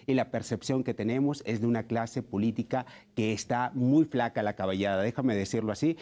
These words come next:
sobre todo cuando va una candidata, no responde, evade y nos crea un mundo de amlola-, AMLOLANDIA. Eso sí me preocupa muchísimo. Y por el otro lado también Xochitl Gálvez tendrá que dar una mejor performance en el segundo y en el tercer debate,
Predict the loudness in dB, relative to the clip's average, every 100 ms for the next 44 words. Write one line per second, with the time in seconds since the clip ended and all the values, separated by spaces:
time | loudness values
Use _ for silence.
0 | -6 -2 0 0 0 0 0 0 0 0
1 | -2 -4 -8 0 0 2 0 -2 -4 0
2 | 0 0 -2 -2 0 -2 -2 -6 -4 -2
3 | 0 0 0 -2 -4 0 0 0 0 -2
4 | 0 0 0 -2 -2 0 2 2 2 2
5 | 2 2 2 2 2 0 -2 -4 0 0
6 | 0 -2 0 0 0 -2 -4 -6 -4 -2
7 | 0 -2 0 2 2 0 -2 -2 0 -2
8 | -4 -16 0 2 2 0 2 2 2 -2
9 | -4 0 0 0 0 2 4 2 0 0
10 | 4 4 2 0 -2 0 2 2 2 0
11 | -2 -14 0 4 4 4 2 2 -2 -8
12 | _ 2 4 2 4 4 4 4 2 0
13 | -2 0 -2 0 0 2 0 0 2 0
14 | 0 0 2 4 2 2 0 -4 -2 0
15 | 2 0 0